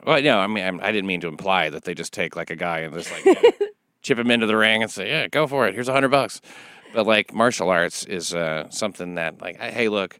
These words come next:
Speaker 1: I remember studying. I took karate, you know. We'd go get ice cream after. And, uh, never was very good at it, but, but I got a story. This guy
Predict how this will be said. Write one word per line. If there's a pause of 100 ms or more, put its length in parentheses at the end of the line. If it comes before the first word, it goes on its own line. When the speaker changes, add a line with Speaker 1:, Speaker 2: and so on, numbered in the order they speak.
(280)
Speaker 1:
I
remember
studying.
I
took
karate,
you
know.
We'd
go
get
ice
cream
after. (580)
And,
uh, (1000)
never
was
very
good
at
it,
but,
but
I
got
a
story.
This
guy